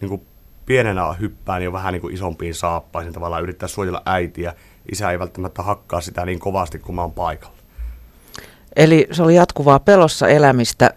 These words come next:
Speaker 2: silmitöntä väkivaltaa. Ö, kuinka voimakkaasti siihen liittyi alkoholi ja muut päihteet?
Speaker 1: Siis siihen liittyi alkoholi. Et isä oli selvinpäin tosi,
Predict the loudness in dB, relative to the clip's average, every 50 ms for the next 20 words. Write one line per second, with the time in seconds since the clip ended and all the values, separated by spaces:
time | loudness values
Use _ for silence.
0 | -2 -2 0 2 2 2 2 2 2 0 0 2 4 4 4 2 2 0 2 2
1 | 2 0 0 2 2 4 4 2 0 -4 _ -20 -20 _ _ _ _ _ -20 -20
2 | -20 _ _ _ _ 4 6 6 8 8 6 4 2 _ _ _ -2 2 4 4
3 | 6 8 8 8 8 8 6 2 2 0 0 0 -2 -2 0 2 2 4 4 4
4 | 2 2 2 2 0 0 2 4 4 4 4 4 2 0 0 2 0 0 0 0
5 | -2 -4 _ -2 -2 -2 -4 -8 -12 -14 -16 -18 -20 -20 -20 -20 -20 _ _ -10
6 | -8 -8 -8 -8 -10 -16 -20 _ -20 -18 -10 -6 -4 -4 -4 -2 -2 -2 0 -2
7 | -2 -4 -4 -4 -4 -4 -4 -4 -6 -8 -6 -6 -6 -6 -8 -8 -8 -4 -4 -2
8 | -2 -2 -4 -4 -4 -4 -4 -4 -6 -8 -8 -8 -8 -8 -10 -12 -12 -12 -10 -12
9 | -12